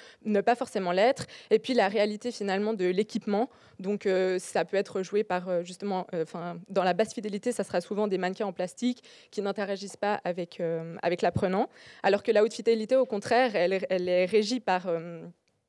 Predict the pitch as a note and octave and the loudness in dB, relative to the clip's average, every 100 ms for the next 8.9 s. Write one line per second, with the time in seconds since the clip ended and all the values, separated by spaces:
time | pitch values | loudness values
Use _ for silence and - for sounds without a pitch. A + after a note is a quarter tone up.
0 | - - - E3+ - - A3+ G#3+ G3+ F3 | -16 -8 -4 -4 -4 0 2 4 4 0
1 | - A#3+ C4 G3+ F3+ G3+ B3 G#3+ F#3+ G3+ | 2 0 0 -2 -2 -2 -4 -4 -2 0
2 | D#4+ - - - _ - G#3 G3 - F#3 | 0 -4 -20 -20 _ -2 0 -2 -2 0
3 | F#3 G3+ G3+ A#3 G#3 F#3+ G#3 G#3 G3 - | 0 -2 -6 -8 -6 -2 0 -2 -4 -4
4 | F#3+ - F#3 F3 G#3+ G#3 G#3+ G#3 G3+ F#3+ | -2 0 0 -2 -2 0 0 -2 -4 0
5 | G3+ B3 A3 F#3 - F#3+ - - G#3 - | 0 0 0 -2 -2 -6 -6 -10 -6 -2
6 | B3 - - - - F#3 F#3+ F#3+ F#3+ G#3 | -4 -6 -20 -16 -10 -6 0 0 0 -2
7 | G#3 G3 F3+ F3+ F3+ F#3 F#3 G3 F#3+ F#3+ | -2 -2 -2 0 -2 -2 -2 -4 -10 -4
8 | F#3+ - _ _ F3+ - G#3+ A3 | -4 -4 _ _ -10 -8 -6 -4